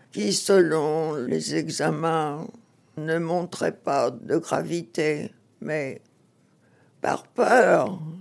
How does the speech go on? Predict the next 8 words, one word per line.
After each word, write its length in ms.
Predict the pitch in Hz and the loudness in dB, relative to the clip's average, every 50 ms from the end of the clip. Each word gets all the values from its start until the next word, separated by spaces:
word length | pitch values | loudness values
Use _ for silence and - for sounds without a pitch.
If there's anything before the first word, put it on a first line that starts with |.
| 196 - _ _ _ _ _ | -18 -20 _ _ _ _ _
justement, 960 | - - - 175 196 185 - - - 190 180 170 156 156 147 139 165 170 208 - _ _ _ | -18 -10 -8 -6 -6 -6 -6 -4 -2 -2 -2 0 0 -2 -2 -2 -4 -8 -12 -16 _ _ _
qu'on 600 | 190 185 151 113 131 143 139 - 190 135 - 180 | -6 -4 -4 -4 -4 -4 -4 -4 -6 -6 -6 -8
fasse, 560 | - - - 151 165 156 160 - - - - - | -8 -6 -4 -2 -2 -2 -2 -4 -8 -8 -6 -4
euh, 380 | 110 113 135 151 156 170 160 - - _ - | -2 -2 0 -2 -2 -4 -6 -10 -14 _ -8
une 220 | 170 175 170 165 | -6 -6 -2 -2
erreur 760 | 180 180 175 - 185 180 190 196 175 165 165 151 139 143 151 | 0 -2 0 0 2 4 4 6 6 4 4 2 0 -2 -4
de, 220 | 143 - - 127 | -6 -8 -10 -12
médicale, 1160 | 120 76 101 131 127 135 151 147 135 117 180 175 - - 190 170 160 180 175 147 147 - - | -10 -10 -10 -10 -8 -6 -6 -6 -4 -6 -6 -6 0 0 2 4 4 4 2 2 0 -2 -4